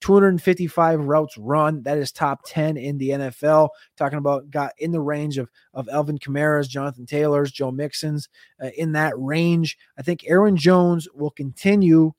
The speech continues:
continue the last few years, R B thirteen on a, on a points per game average in twenty nineteen, number four in twenty twenty, number eleven in twenty twenty-one, playing fifteen games and, and dropping down thirty more rush attempts.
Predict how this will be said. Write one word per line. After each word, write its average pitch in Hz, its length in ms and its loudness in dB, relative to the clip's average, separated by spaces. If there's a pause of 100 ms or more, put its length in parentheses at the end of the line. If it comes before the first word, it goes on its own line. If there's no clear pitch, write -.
(120)
continue 170 840 2 (300)
the 127 80 -4
last 160 260 0
few 196 120 0
years, 190 380 4 (540)
R 160 120 -2
B 175 100 2
thirteen 175 460 0
on 165 120 -2
a, 135 200 -10
on 139 100 -8
a 135 80 -10
points 175 240 -4
per 165 140 -4
game 156 240 -2
average 156 480 -2
in 143 80 -10
twenty 143 240 -8
nineteen, 185 440 -6 (280)
number 135 160 -4
four 175 480 6 (180)
in 139 80 -10
twenty 151 260 -4
twenty, 170 400 -4 (200)
number 156 200 2
eleven 160 560 2
in 151 120 -6
twenty 160 280 -2
twenty-one, 156 680 -2
playing 156 240 -6
fifteen 160 500 -8
games 151 340 -6 (300)
and, 143 160 -10
and 147 140 -6
dropping 151 400 -2
down 156 240 -4
thirty 165 300 0
more 151 360 0 (380)
rush 147 320 2
attempts. 147 520 -4